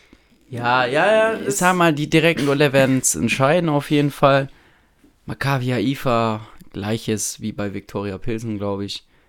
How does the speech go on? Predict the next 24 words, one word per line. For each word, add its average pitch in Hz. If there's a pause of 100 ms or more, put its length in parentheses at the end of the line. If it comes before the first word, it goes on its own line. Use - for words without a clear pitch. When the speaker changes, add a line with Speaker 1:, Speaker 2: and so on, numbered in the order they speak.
(360)
Speaker 2:
Alle 120
drei 104
Speaker 1:
Ich 107
hab -
Speaker 2:
Teams. 107
Speaker 1:
das -
eine 127
Quali-Spiel 120
von 113
denen 107
geschaut 107
und 104
ich 101
muss 110
sagen, 104
es 101
war 98
auch 104
nicht, - (600)
war -
auch 101
nicht 127
Speaker 2:
Nee. 143
Speaker 1:
überzeugend. 123